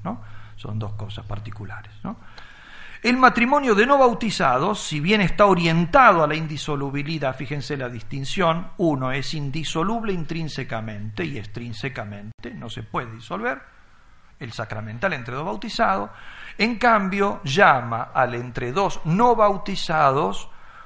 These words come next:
lo llama orientado a la indisolubilidad. Este, entre no bautizados,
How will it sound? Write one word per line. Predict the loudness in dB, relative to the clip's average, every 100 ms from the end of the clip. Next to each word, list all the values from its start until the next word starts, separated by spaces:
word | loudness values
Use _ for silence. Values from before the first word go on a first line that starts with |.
| -6 6
lo | 6
llama | 8 8 8 10
orientado | 10 10 8 0 0 2 4 4 4 -2 -4 0
a | 0
la | 2 -2
indisolubilidad. | -4 -6 -6 -4 -4 -4 -6 -6 -8 -10 -12 -14 -18 -20 -20 -20 -20 -20 -20 -8 2
Este, | 4 12 12 12 8 0 -6
entre | -6 -2
no | 4 6
bautizados, | 6 4 -2 4 6 8 4